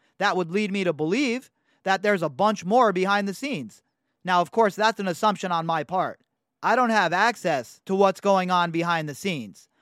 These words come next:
But what I do think is that if we see what they put in that probable cause,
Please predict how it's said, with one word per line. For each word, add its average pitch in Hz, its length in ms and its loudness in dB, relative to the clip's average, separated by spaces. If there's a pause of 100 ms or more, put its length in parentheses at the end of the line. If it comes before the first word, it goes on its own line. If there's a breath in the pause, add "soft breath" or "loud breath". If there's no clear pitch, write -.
(120)
But 196 180 4
what 190 140 2
I 175 140 2
do 226 260 0
think 170 340 -6
is 156 380 -2 (240 soft breath)
that 180 200 2
if 180 120 0
we 175 160 -4
see 247 360 -4
what 185 200 0
they 180 140 -2
put 214 140 -2
in 180 60 -6
that 170 180 -2
probable 175 440 0
cause, 190 480 0